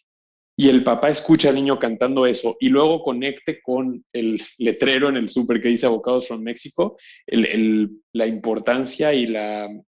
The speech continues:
y, y cómo va a conectar algo desde un punto de vista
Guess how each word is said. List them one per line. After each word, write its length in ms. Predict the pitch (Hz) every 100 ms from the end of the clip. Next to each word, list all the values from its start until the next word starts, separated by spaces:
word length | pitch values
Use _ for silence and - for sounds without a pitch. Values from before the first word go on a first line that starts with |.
| _ _ _ -
y, 260 | 127 123
y 60 | -
cómo 200 | 127 131
va 80 | 127
a 60 |
conectar 500 | 143 131 - - 120
algo 420 | 120 131 139 151 - _ _ -
desde 180 | 117 120
un 100 | 120
punto 280 | 127 127 127
de 60 |
vista 520 | 117 117 - 139 -